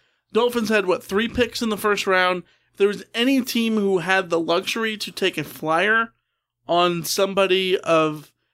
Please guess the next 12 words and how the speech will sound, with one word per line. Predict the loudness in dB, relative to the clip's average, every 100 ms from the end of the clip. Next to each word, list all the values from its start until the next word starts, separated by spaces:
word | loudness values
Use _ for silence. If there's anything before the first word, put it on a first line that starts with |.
| _ -2
Austin | -2 0 -4 -4
Jackson's | -2 -2 -2 -4 -2
ilk, | 0 0 0 -4
which | -4 -2
is | -2
someone | 0 0 0 2
who | 4 4
is | 2 0 -12 _ _ _ _ _
very | -2 2 2 0
prototypical | 0 0 2 0 0 -2 -6
size-wise | -2 0 2 2 2 0 -2 -6 -8 -6
and, | 0 2 2 -2